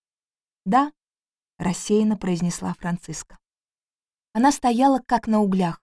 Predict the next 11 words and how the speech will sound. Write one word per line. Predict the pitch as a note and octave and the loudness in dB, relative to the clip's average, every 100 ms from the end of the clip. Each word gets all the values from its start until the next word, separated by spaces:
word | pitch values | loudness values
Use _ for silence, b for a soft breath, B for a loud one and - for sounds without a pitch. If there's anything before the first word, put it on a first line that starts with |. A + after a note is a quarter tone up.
| _ _ _ | _ _ _
мешкала, | F#3 G#3 B3+ - - G3 | 2 2 2 -4 -6 -2
застёгивала | F#3+ A3 - C4+ C#4 C4 C4 | 0 0 0 2 2 2 2
и | B3 | 2
вновь | G3+ G#3+ A#3 | 2 0 0
расстёгивала | A3+ G#3 - A3 G3 G3 F#3+ | -4 -4 -2 0 2 0 0
пальто, | F#3 F#3 - A#3+ A#3+ - _ - | -2 -4 -2 -2 -2 -4 _ -4
думая, | F3+ A#3+ A3 G#3+ | 0 2 0 0
как | C4+ B3+ | 0 2
бы | G#3+ | 2
ей | A3+ A3 - | 2 2 0
уйти, | G3+ F#3+ - C#4 C#4+ | -2 -4 2 4 4